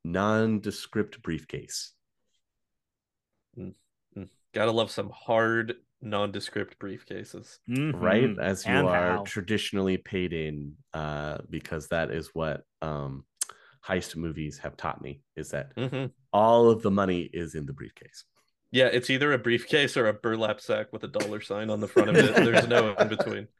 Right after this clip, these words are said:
Speaker 3: <laughs>
Speaker 2: Those are
Speaker 3: Truly.
Speaker 2: the only two ways in which I will ever accept currency of
Speaker 1: I've
Speaker 2: any
Speaker 1: only ever
Speaker 2: kind.
Speaker 1: seen it that way, so I
Speaker 2: Y-,
Speaker 1: assume that
Speaker 2: yeah,
Speaker 1: it's true.
Speaker 2: it, it,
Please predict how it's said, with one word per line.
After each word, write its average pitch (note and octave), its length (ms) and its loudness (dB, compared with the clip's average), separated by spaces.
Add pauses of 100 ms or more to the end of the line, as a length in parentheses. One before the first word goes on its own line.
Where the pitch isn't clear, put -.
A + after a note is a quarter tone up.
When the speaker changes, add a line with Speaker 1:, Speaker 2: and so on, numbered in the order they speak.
(160)
Speaker 3:
<laughs> - 280 -18
Speaker 2:
Those A2+ 140 2
are C3 40 0
Speaker 3:
Truly. C3 80 2
Speaker 2:
the C#3 100 4
only C#3+ 260 4
two D3+ 260 2
ways B2+ 320 4
in B2 120 0
which A#2+ 160 2
I A2+ 100 4
will A2 160 2
ever A2 220 -2
accept - 440 -6
currency G#2 580 -8 (840)
of A2 60 0
Speaker 1:
I've A2+ 100 4
Speaker 2:
any A#2 80 8
Speaker 1:
only A#2+ 180 6
ever A#2 180 6
Speaker 2:
kind. A2 60 0
Speaker 1:
seen A2+ 240 2
it F2 160 0
that F2+ 180 0
way, E2 220 0
so D#2 420 -8
I E2+ 140 0
Speaker 2:
Y-, D#2+ 60 0
Speaker 1:
assume E2 420 -4
that B2+ 100 0
Speaker 2:
yeah, C3 300 4
Speaker 1:
it's - 0 -
true. D#2 140 2
Speaker 2:
it, C#3+ 120 0
it, D#3 100 -4